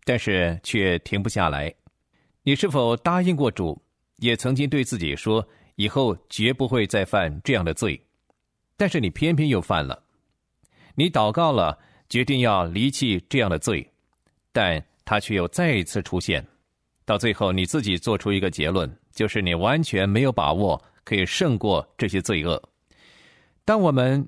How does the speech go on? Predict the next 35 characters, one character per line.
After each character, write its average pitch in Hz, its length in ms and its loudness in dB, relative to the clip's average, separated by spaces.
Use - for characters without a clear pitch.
信 - 240 0
了 151 100 4
主， 78 400 -2
又 139 120 2
陷 190 240 2
入 139 160 2
这 214 140 0
样 165 140 2
的 98 80 2
处 65 260 -6
境， - 260 -4
我 117 100 0
们 120 120 2
有 117 100 2
两 101 180 2
个 90 140 -2
回 78 220 -2
应。 85 180 -2
我 127 100 2
们 151 100 2
可 151 80 -2
以 139 60 2
承 123 240 0
认 143 180 2
自 208 160 -2
己 85 280 0
是 107 200 -2
绝 104 280 -2
对 127 160 2
没 107 160 2
有 92 100 2
力 90 160 0
量， 82 260 2
然 113 100 2
后 117 260 2